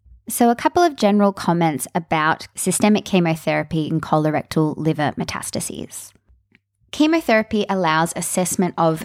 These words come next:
tumour biology. So giving chemotherapy to patients with liver metastases allows you to assess their response to chemotherapy. And patients who respond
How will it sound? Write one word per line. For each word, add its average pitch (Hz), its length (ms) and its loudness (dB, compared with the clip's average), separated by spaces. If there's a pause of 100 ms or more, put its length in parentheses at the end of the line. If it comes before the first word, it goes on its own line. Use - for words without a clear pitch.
(100)
tumour 151 580 -4
biology. 151 760 -10 (380)
So 202 120 0
giving 247 380 4
chemotherapy 170 840 2
to 170 100 -10
patients 170 580 0
with 156 380 -4
liver 156 240 0
metastases 151 880 -6 (320)
allows 185 520 2
you 165 160 0
to - 200 -4
assess 165 460 0
their 156 160 0
response 170 600 0
to - 180 -8
chemotherapy. 151 880 -8 (400)
And 180 340 2 (120)
patients 226 340 4
who 202 160 4
respond 180 600 2